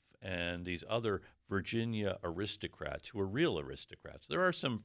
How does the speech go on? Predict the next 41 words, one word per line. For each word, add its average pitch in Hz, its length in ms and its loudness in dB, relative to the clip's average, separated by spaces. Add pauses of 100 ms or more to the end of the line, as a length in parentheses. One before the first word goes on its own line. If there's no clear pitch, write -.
fairly 104 260 4
wealthy 90 380 4
people 80 380 -10
in 73 100 -8
Massachusetts, 78 880 -6
but - 180 -8 (360)
nothing 107 380 2
like 85 240 0
the - 80 -12
Virginians. 76 600 -6 (300)
"The 120 80 0
New 117 100 2
Yorkers," 110 680 -2
he 78 60 -10
said, 82 280 -10 (200)
"they 98 100 -4
talk - 380 -6
very 113 220 2
fast, - 680 -6 (380)
and 95 300 0 (500)
they'll 110 180 8
ask 160 220 4
you 131 80 4
a 113 60 6
question, 131 420 0
and 87 80 2
before 92 260 0
you've 110 160 2
finished 120 300 0
your 110 80 0
answer, 127 220 0
they've 107 140 4
asked 131 220 4
you 120 80 0
another 117 300 2
one, - 140 -12 (420)
and 113 480 2
they 120 80 4
don't 143 100 4
really 135 180 4
listen." 127 380 2